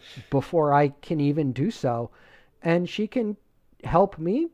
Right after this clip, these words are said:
sometimes kicking and screaming, sometimes not, realize that, yeah, there are important new ways of thinking about things. And I guess I'm too often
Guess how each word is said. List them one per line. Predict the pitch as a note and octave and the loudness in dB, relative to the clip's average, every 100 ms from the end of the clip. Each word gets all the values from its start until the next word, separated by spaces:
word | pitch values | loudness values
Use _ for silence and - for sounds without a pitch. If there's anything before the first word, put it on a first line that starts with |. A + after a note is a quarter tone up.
| - - | -12 -8
sometimes | - E3 D#3+ D#3+ C#3+ | -2 -2 0 -4 -2
kicking | - C#3+ D3 | -4 -4 -4
and | C#3 | -4
screaming, | C3+ - C#3+ C#3+ C#3+ | -4 -4 -2 -2 -4
sometimes | E3 E3 - E3+ C#3+ | -6 -8 -6 -6 -4
not, | F3+ C4+ E3 | -2 -2 -4
realize | E3 G3 G3+ G3+ F#3+ | -4 -2 -2 -4 -4
that, | G#3+ | -6
yeah, | G#3 G#3+ C#4 A#3+ _ - - _ - | 0 2 2 -2 _ -20 -20 _ -20
there | B3+ D3 F3+ G3+ | -10 0 4 4
are | A3+ B3 | 4 2
important | G3+ - G#3 G#3 G3 F3 F#3 - - - | -2 -2 0 0 -2 -12 -14 -20 -10 0
new | D#3+ | 2
ways | G3 F#3+ | 4 4
of | G3 | 2
thinking | - G#3+ C4+ G#3+ | -2 -4 0 0
about | E3 C#3 - | 2 0 -2
things. | D3+ D#3+ G3+ | -4 -4 -4
And | F#3 F3+ - _ _ _ _ _ | -4 -6 -8 _ _ _ _ _
I | - | 4
guess | F#3+ F3 | 4 4
I'm | E3+ F3 | 2 0
too | - G3+ | -2 4
often | F#3 E3 - E3+ D3 | 6 4 2 -4 -4